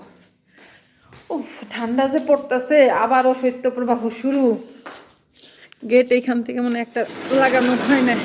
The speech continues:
ঠান্ডা আসতেছে খুব। এগুলার আগে ক্লোজ করে দেই। ঠান্ডা রে ঠান্ডা। হইল। ছাদে যাই, ছাদের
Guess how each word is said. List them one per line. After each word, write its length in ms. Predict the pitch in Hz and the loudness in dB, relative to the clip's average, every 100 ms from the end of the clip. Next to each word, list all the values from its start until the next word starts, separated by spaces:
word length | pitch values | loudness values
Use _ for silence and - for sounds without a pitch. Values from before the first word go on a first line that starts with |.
| - | -6
ঠান্ডা 280 | 254 233 302 330 | -4 -4 -2 -4
আসতেছে 340 | 165 - 254 240 | -6 -6 -8 -6
খুব। 140 | 262 202 - _ _ _ _ _ _ - - _ - | -8 -8 -14 _ _ _ _ _ _ -20 -20 _ -8
এগুলার 320 | 220 226 233 226 | -4 0 0 0
আগে 120 | 226 247 | -2 -2
ক্লোজ 220 | 254 247 247 - | 2 2 2 -2
করে 180 | 254 247 | -2 2
দেই। 120 | 320 359 - _ _ _ _ - - - - - - | 0 0 -8 _ _ _ _ -18 -16 -14 -16 -20 -14
ঠান্ডা 440 | - 285 277 269 277 285 | -2 2 4 4 4 0
রে 100 | 339 339 - | -2 -4 -4
ঠান্ডা। 400 | 330 320 294 277 240 208 - - - _ - - - - - - - - - - _ _ _ - - - - - - - - _ _ | 0 2 2 0 -2 -8 -14 -20 -20 _ -10 -10 -10 -18 -20 -20 -20 -20 -20 -20 _ _ _ -18 -12 -8 -6 -8 -10 -14 -20 _ _
হইল। 200 | 233 208 202 - - _ _ _ _ _ _ _ _ _ _ _ _ _ _ _ - | -4 -2 -4 -8 -20 _ _ _ _ _ _ _ _ _ _ _ _ _ _ _ -2
ছাদে 280 | 269 233 254 | 2 4 4
যাই, 140 | 226 202 - | 4 0 -2
ছাদের 360 | 240 226 269 | 0 4 4